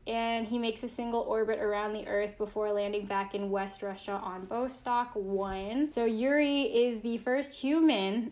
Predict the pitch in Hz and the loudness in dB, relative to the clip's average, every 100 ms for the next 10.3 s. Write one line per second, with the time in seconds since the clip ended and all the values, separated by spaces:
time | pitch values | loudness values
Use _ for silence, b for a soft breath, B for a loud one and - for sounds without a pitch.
0 | - 214 220 - - 196 202 202 214 233 | -6 -4 -4 -6 -2 0 0 0 -2 0
1 | 240 - 254 294 311 269 269 262 269 269 | 0 4 4 4 2 2 2 8 8 6
2 | - 240 262 240 233 240 B B B 240 | 0 8 8 8 6 2 B B B 0
3 | 220 233 226 226 233 - 220 214 208 247 | 2 2 2 0 0 0 4 6 6 4
4 | - b b b b - 214 214 214 214 | -2 b b b b 4 8 10 10 6
5 | 208 208 220 214 202 196 - 214 202 73 | 2 -4 -6 -4 -6 -8 -6 -2 -2 -2
6 | 69 - 247 233 233 233 233 320 403 - | -4 0 6 8 8 6 4 6 4 4
7 | - 302 285 269 262 247 247 240 220 - | 2 4 4 0 2 2 4 2 -2 -4
8 | 226 - - 262 262 285 302 320 311 226 | -8 -10 -4 0 4 4 2 -2 0 2
9 | 226 214 208 - 214 220 214 196 185 - | 2 0 -2 2 2 4 4 4 0 -4
10 | - 190 202 | -8 -10 -10